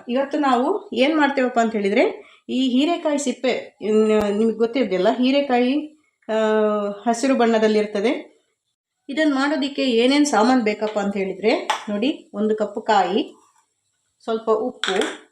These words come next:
ಹಸಿರು ಮೆಣಸಿನ್ಕಾಯಿ, ನಿಮ್ಗೆ ಎಷ್ಟು ಬೇಕೋ ಅಷ್ಟು. ಅಂದ್ರೆ ನಿಮ್ಗೆ ಖಾರ, ತುಂಬಾ ಖಾರ ಬೇಕು ಅಂತ ಹೇಳಿದ್ರೆ ಸ್ವಲ್ಪ ದೊಡ್ಡ ದೊಡ್ಡದು ಒಂದು ಎರಡು ಮೂರು ಹಾಕೊಳ್ಬೋದು.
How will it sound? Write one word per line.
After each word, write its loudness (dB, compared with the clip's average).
ಹಸಿರು -2
ಮೆಣಸಿನ್ಕಾಯಿ, -2
ನಿಮ್ಗೆ -2
ಎಷ್ಟು -4
ಬೇಕೋ 0
ಅಷ್ಟು. -4
ಅಂದ್ರೆ 0
ನಿಮ್ಗೆ 0
ಖಾರ, 2
ತುಂಬಾ 0
ಖಾರ 2
ಬೇಕು 0
ಅಂತ -4
ಹೇಳಿದ್ರೆ -2
ಸ್ವಲ್ಪ -4
ದೊಡ್ಡ 0
ದೊಡ್ಡದು 0
ಒಂದು 0
ಎರಡು 0
ಮೂರು 0
ಹಾಕೊಳ್ಬೋದು. -4